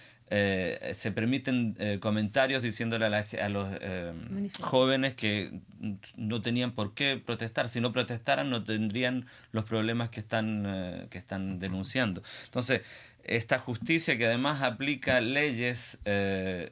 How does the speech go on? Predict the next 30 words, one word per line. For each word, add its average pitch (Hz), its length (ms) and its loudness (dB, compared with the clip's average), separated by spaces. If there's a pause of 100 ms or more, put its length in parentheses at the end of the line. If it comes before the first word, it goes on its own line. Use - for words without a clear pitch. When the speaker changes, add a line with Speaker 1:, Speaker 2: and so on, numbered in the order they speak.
Speaker 1:
nacionales 139 760 2
que - 120 -10
están 123 220 0
en 123 120 0
contradicción 113 760 0
con 117 180 -2
convenciones 117 680 0
internacionales 113 680 0
firmadas 120 460 0
por 113 240 -4
Chile. 151 320 -2 (320)
En 117 200 4
teoría, 139 460 6
esas 151 460 2
convenciones 131 500 0
internacionales 123 580 0
fueron 160 380 2
integradas, 151 640 2
sin 131 140 0
embargo, 135 320 4
los 123 120 0
jueces 156 460 2 (340)
se, 131 420 6
eh, - 100 0
eh, 101 800 4
interpretan, 120 960 0
eh, 98 360 -2
la 101 200 4
ley 120 260 4
chilena. 131 640 0